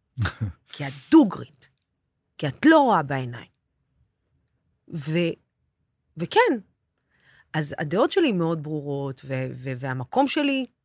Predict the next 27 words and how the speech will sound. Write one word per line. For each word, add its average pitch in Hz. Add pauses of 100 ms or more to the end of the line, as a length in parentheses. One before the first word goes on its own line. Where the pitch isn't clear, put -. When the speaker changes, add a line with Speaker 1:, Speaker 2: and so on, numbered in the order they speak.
Speaker 2:
הוא 180
מאוד 170
מאוד 175
ברור. 147
אתה -
יודע, 262
אנחנו 233
היום, 220 (320)
אם 175
פעם 226
עיתונאים 170
היו 180
מנסים 175
להסתיר 262
את 170
דעותיהם, 147
Speaker 1:
נכון, 104 (340)
אנחנו 117
כבר 123
לא 123
Speaker 2:
אה, 131
Speaker 1:
במקום -
הזה. 208
Speaker 2:
אנחנו 302
לא 440 (120)
במקום 381
הזה. 330